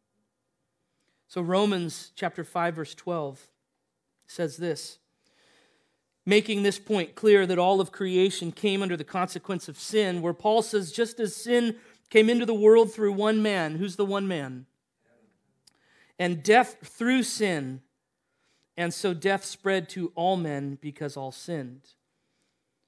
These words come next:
Sin came into the world through one man, and death came into the world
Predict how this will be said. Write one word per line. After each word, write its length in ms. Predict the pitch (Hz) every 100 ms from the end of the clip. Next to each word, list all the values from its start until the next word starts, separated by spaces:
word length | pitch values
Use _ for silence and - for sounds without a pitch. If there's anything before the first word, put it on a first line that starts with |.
| _ _
Sin 300 | - - 214
came 240 | 214 202 196
into 180 | 214 214
the 80 |
world 380 | 202 196 196 196
through 240 | 190 170 160
one 300 | 170 185 180
man, 480 | 160 156 156 156 - _ _ 143
and 180 | 139
death 400 | 120 175 175 - _ _
came 260 | 165 156 151
into 500 | 170 170 165 156 160
the 100 | 147
world 440 | 143 147 151 147